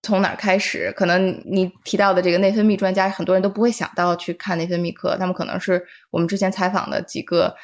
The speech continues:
比如说B P姐，或者是比如说奥黛丽，他们都聊到过，说不知道哪儿出问题了，所以什么科医生都看，但是哪个医生都说不准，医生给出来的建议并不能对他们的身体直接起到改变，也有一种无力感。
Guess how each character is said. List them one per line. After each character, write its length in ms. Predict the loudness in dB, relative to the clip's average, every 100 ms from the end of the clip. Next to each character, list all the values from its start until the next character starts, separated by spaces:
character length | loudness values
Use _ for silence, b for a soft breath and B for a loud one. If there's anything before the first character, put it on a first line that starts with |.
| B -6
比 80 | -2
如 120 | -2
说 300 | 0 2 2
B 120 | 0
P 160 | -2 -4
姐， 340 | -4 -8 -10 -10 -4
或 100 | -4
者 60 |
是 100 | -4
比 80 | -10
如 60 | -10
说 120 | -8
奥 100 | -6
黛 140 | -4
丽， 120 | -4 -4
他 80 |
们 120 | -6 -4
都 120 | -6 -8 -8
聊 180 | -8 -4
到 160 | -6
过， 140 | -6 -8
说 100 | -10
不 140 | -10
知 100 | -4
道 160 | -2 0
哪 140 | -2
儿 80 | -6
出 160 | -4
问 100 | -2
题 80 | -2
了， 80 | -4
所 140 | -2
以 20 | -2
什 140 | 0
么 80 | -2
科 220 | 0 0
医 80 | 0
生 160 | -2 0
都 140 | 0
看， 240 | 0 -4 -6 -12 _ _ _
但 120 | 0
是 100 | 4 6
哪 180 | 4
个 80 | 2
医 80 | 2
生 180 | 4 4
都 160 | 2 0 -6
说 220 | -2 0
不 80 | 0
准， 180 | -2 -2 -4 -2
医 100 | 0
生 160 | 2
给 80 | 2
出 60 | 2
来 60 |
的 100 | 2
建 160 | 0 -4
议 40 |
并 200 | -4 -4
不 80 | -4
能 280 | -6 -8 -10 -6
对 140 | -6
他 60 | -2
们 80 | -4
的 80 |
身 200 | -4 -2
体 300 | -2 -2 -8 _
直 200 | -6 -4
接 140 | 0 -2
起 140 | -2
到 140 | -2
改 180 | -2 -4
变， 260 | 0 -2 -2 -10 _ _ _
也 160 | 0 4
有 100 | 4
一 100 | 2
种 260 | 0 -4 -6 _ 0
无 140 | 2
力 160 | 4 2
感。 340 | 0 -4 -8